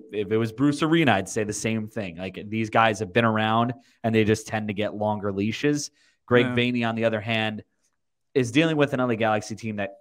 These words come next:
Speaker 1: when they came into the season w-, were not very, were not ready to be good. They, there was a lot of turmoil around it. They haven't performed well. Um, they have a, the stature of L A Galaxy. Like, Toronto is a very big team, but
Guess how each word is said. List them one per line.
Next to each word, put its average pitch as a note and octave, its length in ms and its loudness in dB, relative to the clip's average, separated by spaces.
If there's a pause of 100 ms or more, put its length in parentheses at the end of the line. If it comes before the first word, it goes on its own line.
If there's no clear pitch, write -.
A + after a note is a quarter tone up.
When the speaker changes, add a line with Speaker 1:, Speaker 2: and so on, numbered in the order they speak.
Speaker 1:
when A#2+ 140 -10
they B2+ 100 -4
came D#3+ 260 -6
into E3+ 160 -6
the B2+ 100 -2
season A#2 420 -6 (100)
w-, A2 280 -20 (120)
were A2 160 -6
not G#2+ 380 -4
very, G2+ 240 -4
were A#2 100 -2
not C3 180 2
ready A2+ 260 2
to G2+ 100 -8
be F#2+ 340 -10 (160)
good. F#2+ 300 -4
They, F#2+ 180 -6 (140)
there G2 100 -8
was F#2 140 -14
a F#2+ 40 -14
lot A#2 220 0
of G#2 160 -6 (440)
turmoil A2 420 -6
around F#2+ 320 -6
it. G2 120 -4 (540)
They G2+ 240 -2 (100)
haven't A#2+ 340 0
performed A2 460 -2
well. F#2 540 0 (320)
Um, F#2+ 680 -4 (260)
they A2+ 100 2
have A2 240 4
a, - 840 -12
the A#2+ 160 -6
stature A#2+ 640 0
of B2 100 2
L B2 160 2
A C3 80 2
Galaxy. B2+ 460 2
Like, A#2 180 -2
Toronto D3 400 2
is A2+ 140 -4
a G#2+ 100 0
very G#2 240 0
big F#2+ 160 -4
team, A2 240 -6
but G2 220 -2